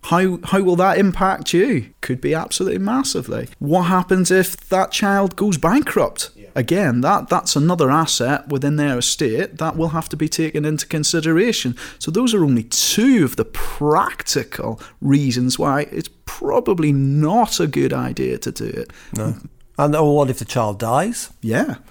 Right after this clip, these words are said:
Speaker 2: So, you know, this is not just, I think people have got to take a step back when they're thinking about the house and using it as a planning tool.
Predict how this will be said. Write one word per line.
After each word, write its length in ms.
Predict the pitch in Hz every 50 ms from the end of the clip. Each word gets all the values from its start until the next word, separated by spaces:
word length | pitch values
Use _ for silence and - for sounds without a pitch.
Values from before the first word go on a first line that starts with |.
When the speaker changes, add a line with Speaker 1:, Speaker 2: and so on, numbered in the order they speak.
| - - - - - - - - -
Speaker 2:
So, 160 | - - 139
you 280 | 139 147 196 180 160
know, 100 | 135 117
this 320 | - 131 160 160 - - 180
is 120 | 156 123
not 300 | 147 165 160 156 - -
just, 320 | - 143 - - - - -
I 160 | - - 156
think 260 | - - 208 196 196
people 220 | 175 202 190 -
have 140 | 151 135 -
got 160 | - 165 -
to 40 | -
take 220 | - - 143 - 127
a 40 |
step 300 | - - - 165 143 -
back 220 | - 143 131 - -
when 160 | 123 120 110
they're 100 | 113 110
thinking 320 | - - 117 107 - 113
about 260 | 110 101 117 113 - -
the 60 | 110
house 480 | - - 120 110 104 101 - - - - -
and 160 | 127 113 113
using 380 | 113 117 117 110 104 113 110
it 120 | 113 110 - -
as 160 | 117 113 107
a 80 | 113 107
planning 720 | - - - - 139 127 120 113 113 113 107 107 107 107 - -
tool. 460 | - - 135 120 101 95 98 -